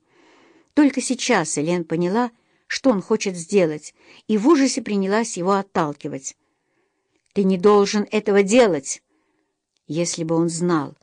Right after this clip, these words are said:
что он мой брат, он бы на это не осмелился",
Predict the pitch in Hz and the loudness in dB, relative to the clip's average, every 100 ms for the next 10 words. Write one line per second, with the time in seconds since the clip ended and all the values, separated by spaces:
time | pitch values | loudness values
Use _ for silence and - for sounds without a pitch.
0 | _ _ - - 180 170 165 160 170 240 | _ _ -12 -6 -4 0 0 -2 -2 -2
1 | 254 - _ _ _ _ _ _ 180 190 | -4 -10 _ _ _ _ _ _ 0 0
2 | 180 175 175 180 180 185 180 - 208 196 | 2 2 0 0 -2 0 -2 -2 -2 -2
3 | 160 147 - 147 | -4 -8 -10 -12